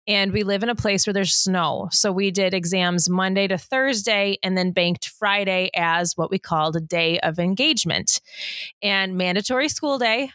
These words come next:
but unique stuff happening on that day, knowing that if it got pushed around, it could because of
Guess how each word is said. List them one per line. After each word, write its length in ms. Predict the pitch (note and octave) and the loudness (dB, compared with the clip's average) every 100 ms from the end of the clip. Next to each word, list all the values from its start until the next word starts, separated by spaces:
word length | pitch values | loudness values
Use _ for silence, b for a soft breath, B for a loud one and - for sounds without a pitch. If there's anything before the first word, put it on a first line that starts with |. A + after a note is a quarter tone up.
| - | -10
but 380 | G3 G3 F3+ - | -2 0 0 -2
unique 420 | G3 G3+ G3+ G#3 | -2 0 0 2
stuff 340 | - F#3+ E3+ - | 0 2 0 0
happening 760 | - C4+ C#4+ G3 E3+ E3 G#3+ - B B B - | -4 -2 0 0 0 2 0 -2 B B B -4
on 180 | F#3+ F#3+ | -2 0
that 260 | F#3 G3+ | 0 0
day, 280 | F3 E3+ E3 | 0 0 0
knowing 320 | F3 G#3 G#3+ | 0 0 0
that 120 | G#3+ F#3+ | 0 0
if 140 | F#3 | -2
it 60 | G3 | -2
got 200 | F3 - | 0 0
pushed 300 | A3 G3 G#3+ | 0 -2 -2
around, 480 | F#3 E3+ E3+ E3+ | 0 0 0 -2
it 180 | - F3 | -2 -4
could 320 | - F#3+ F3 | -2 0 0
because 380 | E3 E3 F3 D#3+ | 0 -2 -2 0
of 240 | D#3 D3+ | 0 -2